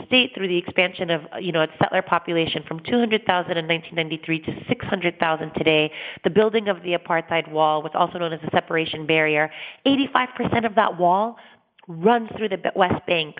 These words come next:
around the settlements and confiscates, you know, thirteen percent of the West Bank.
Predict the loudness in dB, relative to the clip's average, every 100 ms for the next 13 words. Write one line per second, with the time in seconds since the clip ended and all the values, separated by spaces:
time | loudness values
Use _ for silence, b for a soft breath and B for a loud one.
0 | -4 0 2 2 -2 0 2 2 0 -6
1 | -6 -8 -6 0 0 0 -10 -4 0 0
2 | 0 -8 -16 B B B 4 2 2 2
3 | 2 -4 -8 -4 -6 -2 -2 -2 -4 -4
4 | 0 2 4 2 2 0 0